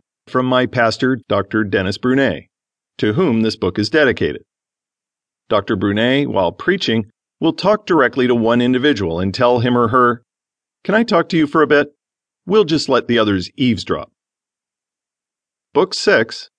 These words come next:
Windows to Wisdom, shares biblical treasures of wisdom nuggets.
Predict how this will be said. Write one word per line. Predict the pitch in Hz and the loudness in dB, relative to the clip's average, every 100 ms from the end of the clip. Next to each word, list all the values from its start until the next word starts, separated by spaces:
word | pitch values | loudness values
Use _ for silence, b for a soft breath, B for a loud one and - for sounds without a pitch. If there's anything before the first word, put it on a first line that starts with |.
| _ _ - | _ _ -4
Windows | 127 147 139 143 127 | 0 2 4 2 0
to | - 113 | -2 -2
Wisdom, | 131 170 95 87 98 _ _ _ _ | 0 0 -2 -8 -10 _ _ _ _
shares | - - 180 175 | -6 0 2 2
biblical | 120 160 180 170 175 | 0 -2 0 0 -2
treasures | - 107 110 117 113 | 0 0 0 0 2
of | 127 117 | 0 0
wisdom | 95 113 113 110 123 123 | 0 0 0 0 0 2
nuggets. | 147 98 - - | 2 0 -6 -10